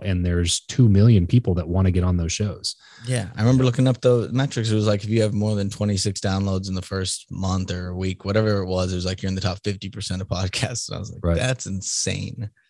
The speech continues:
Speaker 1: Right.
Speaker 2: It's just cr-, in, compared to, like, YouTube views or whatever, it's, like, such a different world to live in,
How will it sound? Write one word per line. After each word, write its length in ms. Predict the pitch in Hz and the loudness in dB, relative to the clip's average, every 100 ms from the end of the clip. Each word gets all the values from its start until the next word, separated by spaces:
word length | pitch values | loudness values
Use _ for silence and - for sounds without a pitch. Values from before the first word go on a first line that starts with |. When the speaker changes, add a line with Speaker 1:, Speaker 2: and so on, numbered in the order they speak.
| _ | _
Speaker 1:
Right. 160 | 87 87 | -4 0
Speaker 2:
It's 80 | 110 | 2
just 200 | 117 - | 0 0
cr-, 80 | 120 | -2
in, 260 | 110 107 | 0 -2
compared 340 | 101 - 107 120 | -4 0 2 2
to, 60 | |
like, 120 | 98 | 0
YouTube 380 | 95 104 104 104 95 | 0 -2 0 -2 -2
views 220 | 98 92 | -4 -4
or 40 | |
whatever, 200 | 95 95 | -4 -4
it's, 100 | 98 | -6
like, 100 | 107 | -6
such 200 | 98 117 110 | -2 -4 -4
a 40 | |
different 360 | 87 98 95 82 | -8 -8 -8 -8
world 260 | 95 95 | -8 -6
to 80 | 95 | -8
live 240 | 92 95 | -10 -10
in, 240 | 98 85 | -10 -14